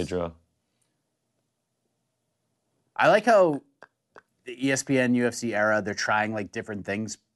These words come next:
Speaker 2: from a
Speaker 1: Oof.
Speaker 2: production perspective.
Speaker 1: Yeah.
Speaker 2: The slow-mos, the close-ups of, like, the leg kicks
Speaker 1: Oh,
Speaker 2: are just
Speaker 1: yeah,
Speaker 2: so
Speaker 1: yeah,
Speaker 2: gnarly.
Speaker 1: yeah, yeah. <laughs> Yeah, you really get a respect for, like, man, that must have
Speaker 2: Yeah.
Speaker 1: hurt so bad. Nice body kick from Pedro.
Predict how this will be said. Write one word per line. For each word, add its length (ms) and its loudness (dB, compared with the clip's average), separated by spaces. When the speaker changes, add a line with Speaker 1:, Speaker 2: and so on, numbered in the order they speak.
Speaker 2:
from 180 -10
a 60 -2
Speaker 1:
Oof. 100 0
Speaker 2:
production 380 -4
perspective. 580 -4
Speaker 1:
Yeah. 200 2
Speaker 2:
The 60 -12
slow-mos, 760 2
the 80 -8
close-ups 640 0
of, 60 -6
like, 140 -4
the 80 -8
leg 280 -4
kicks 260 -4
Speaker 1:
Oh, 140 6
Speaker 2:
are 100 2
just 120 0
Speaker 1:
yeah, 120 2
Speaker 2:
so 100 -8
Speaker 1:
yeah, 160 0
Speaker 2:
gnarly. 300 0
Speaker 1:
yeah, 520 0
yeah. 60 4
<laughs> 80 2
Yeah, 60 0
you 100 2
really 160 6
get 80 4
a 60 2
respect 400 0
for, 80 -2
like, 160 0
man, 380 -2
that 120 -2
must 140 -14
have 120 -2
Speaker 2:
Yeah. 100 -2
Speaker 1:
hurt 220 2
so 420 4
bad. 340 0
Nice 120 -2
body 380 0
kick 200 -4
from 140 -8
Pedro. 480 -4